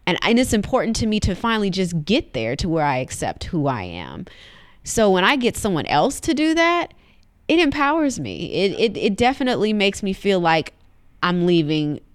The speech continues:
an, a, a mark, you know, a bigger mark, because it's someone that's able to be confident in the way that they look and, you know, and just, or the, the way that they were structured, because they were made that way for a reason. So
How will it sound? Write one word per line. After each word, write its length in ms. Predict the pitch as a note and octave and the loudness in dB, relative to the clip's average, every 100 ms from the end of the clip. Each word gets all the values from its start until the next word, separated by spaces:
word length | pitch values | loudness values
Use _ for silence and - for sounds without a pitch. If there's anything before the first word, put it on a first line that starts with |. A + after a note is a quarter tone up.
| - | -6
an, 180 | E3 D3+ | -6 -4
a, 160 | D3+ D3 - | -6 -6 -4
a 60 | |
mark, 520 | D#3+ C3+ F2 - - - _ _ - | -2 -2 -6 -12 -18 -20 _ _ -4
you 140 | F#3 | 0
know, 180 | F3 C3+ | 2 4
a 100 | D3 | 2
bigger 400 | C#3 G#3 A#3 F#3+ | 2 0 2 0
mark, 420 | D#3 A#2 D#2 - | 2 0 -4 -4
because 360 | D#3 D3 F#3 D#3+ | -4 0 0 2
it's 180 | F3+ - | 0 0
someone 420 | A3+ G#3 F#3+ F#3 | 0 0 0 0
that's 220 | E3+ - | -2 -2
able 260 | - F#3+ F#3+ | -2 2 2
to 80 | E3+ | 2
be 160 | E3+ | 0
confident 680 | D#3+ - F#3 F#3+ F#3 F3 D3+ | -2 0 0 0 0 0 0
in 280 | E3+ E3 E3+ | -2 0 0
the 60 | F3 | 2
way 160 | G3 | 2
that 160 | G#3 G3+ | 0 0
they 160 | G3+ | 0
look 440 | F#3 G3 C#3 - - - | 2 2 0 -4 -14 -6
and, 360 | D3+ D3+ D#3 C#3+ | -2 0 -2 -2
you 200 | F3+ E3 | -4 -2
know, 280 | D#3+ E3 E3 | 0 0 0
and 140 | E3 | -2
just, 440 | E3+ E3+ - - - | 0 -2 -2 -14 -2
or 120 | E3 F3 | 0 2
the, 140 | F#3 - | 0 -4
the 220 | - F3 G3+ | -4 0 4
way 180 | A#3 | 4
that 220 | G#3+ G#3 - | 2 0 2
they 160 | G3+ | 2
were 160 | G3 F#3 | 2 -2
structured, 580 | - - F3+ - - C3 | -6 -2 -2 -2 -4 -4
because 300 | C#3+ E3 E3 | -2 -2 0
they 100 | F3+ | 2
were 80 | |
made 300 | F3 F3+ F#3+ | 2 2 2
that 180 | D#3+ D#3+ | 0 0
way 160 | D3 D3+ | 0 -2
for 220 | C#3+ C3+ | -2 -4
a 20 | |
reason. 480 | B2 A#2 - C2+ - - - - - | -4 -6 -8 -12 -14 -18 -20 -20 -16
So 680 | - - F#3+ F3 D#3+ D#3 E3+ | -10 0 4 6 4 2 -2